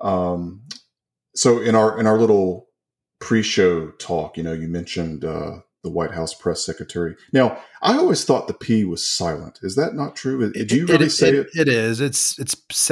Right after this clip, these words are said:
Speaker 2: it's like, uh, like if you're saying psychology, I guess, like Psaki.
Speaker 1: Well,
Speaker 2: You know,
Speaker 1: well,
Speaker 2: it's
Speaker 1: she's
Speaker 2: kinda there, but not. She's
Speaker 1: Well, I'm
Speaker 2: also
Speaker 1: gonna
Speaker 2: not
Speaker 1: call
Speaker 2: kinda
Speaker 1: her
Speaker 2: there.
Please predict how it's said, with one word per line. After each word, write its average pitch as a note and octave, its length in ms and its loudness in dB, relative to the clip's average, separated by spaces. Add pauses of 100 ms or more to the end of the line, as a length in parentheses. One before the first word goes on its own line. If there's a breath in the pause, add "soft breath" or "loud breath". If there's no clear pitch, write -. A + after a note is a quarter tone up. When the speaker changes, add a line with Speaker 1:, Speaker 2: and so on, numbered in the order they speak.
Speaker 2:
it's C3+ 200 -2
like, E3+ 240 2
uh, C#3+ 400 4 (760)
like C#3 120 0
if B2 80 2
you're B2 60 2
saying C3 240 0
psychology, A2+ 640 0
I F#2 80 -2
guess, F#2 320 -6
like F#2 240 -8 (340)
Psaki. G#2 300 2
Speaker 1:
Well, G2+ 340 -8 (160)
Speaker 2:
You B2 80 -4
know, A#2+ 120 4
Speaker 1:
well, A2+ 40 4
Speaker 2:
it's A2+ 120 0
Speaker 1:
she's D3+ 100 0
Speaker 2:
kinda D3+ 220 4
there, D3 220 4
but G#2+ 160 0
not. B2 380 0 (300)
She's B2 160 0
Speaker 1:
Well, B2 80 6
I'm A3 60 6
Speaker 2:
also E3 100 4
Speaker 1:
gonna B2+ 100 2
Speaker 2:
not B2+ 60 6
Speaker 1:
call G#2 100 4
Speaker 2:
kinda B2 200 4
Speaker 1:
her - 20 -2
Speaker 2:
there. B2+ 360 0